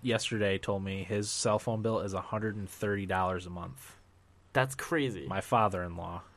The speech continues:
Speaker 1: who, you know, uh, text messages, calls, uses a little bit of data. Like, that's cra-
Speaker 2: Is he
Speaker 1: uh, who,
Speaker 2: A T and T?
Speaker 1: who, no, Verizon. I was like, "Who talked him into get, spending that much on a cell phone plan? That's crazy."
Speaker 2: The phone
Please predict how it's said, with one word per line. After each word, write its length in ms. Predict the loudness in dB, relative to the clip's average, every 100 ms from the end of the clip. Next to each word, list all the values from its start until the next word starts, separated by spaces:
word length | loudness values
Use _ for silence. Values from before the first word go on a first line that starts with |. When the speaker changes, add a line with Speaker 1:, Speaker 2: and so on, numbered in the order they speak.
| -4
Speaker 1:
who, 340 | 0 2 0 -4 -16 -20 -20 -20 -20 -20 -20 -10
you 100 | -4 -2
know, 300 | 0 0 -2 -6 -2
uh, 360 | 4 6 6 6 0 -10 -10
text 300 | 4 4 6 4
messages, 600 | 4 4 4 4 4 -2 -14 0
calls, 420 | 10 12 12 10
uses 340 | 6 4 4 2
a 40 |
little 200 | 4 4
bit 140 | 2 0
of 100 | -2
data. 320 | -6 -10 -16 -18 -20 -6 -4 -2 -2
Like, 260 | 0 0 6
that's 280 | 6 6 2
cra- 180 | -6 -8 -2
Speaker 2:
Is 160 | 0 4
he 140 | 6
Speaker 1:
uh, 0 |
who, 40 |
Speaker 2:
A 40 | 10
T 120 | 10
and 100 | 10
T? 100 | 6 6
Speaker 1:
who, 60 | 0 -2
no, 300 | 4 4 4
Verizon. 420 | 4 4 2 -2 -10 -18 -20 -20 0
I 120 | 6
was 100 | 8
like, 120 | 8
"Who 120 | 6 6
talked 320 | 8 8 6
him 100 | 2
into 200 | 4 4
get, 480 | 4 0 -2 -2 -2
spending 380 | 4 6 6 2
that 180 | 0
much 220 | 0 0 0
on 100 | -2
a 40 |
cell 200 | 0 0
phone 220 | 0 -8
plan? 240 | -8 -8 -4
That's 220 | -4 -6
crazy." 480 | 0 2 2 -4 -10 -18 _
Speaker 2:
The 80 | -2
phone 540 | 6 8 10 8 4